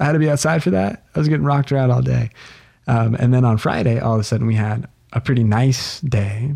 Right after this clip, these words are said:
pretty nice weather for the day. And, uh, we ended up at the Wooden Shoe Tulip Farm and went around and shot a bunch of photos.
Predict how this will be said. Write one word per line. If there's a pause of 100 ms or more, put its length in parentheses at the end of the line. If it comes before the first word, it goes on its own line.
pretty
nice
weather
for
the
day. (520)
And,
uh,
we
ended
up (320)
at
the
Wooden
Shoe
Tulip
Farm (480)
and
went
around
and
shot
a
bunch
of
photos.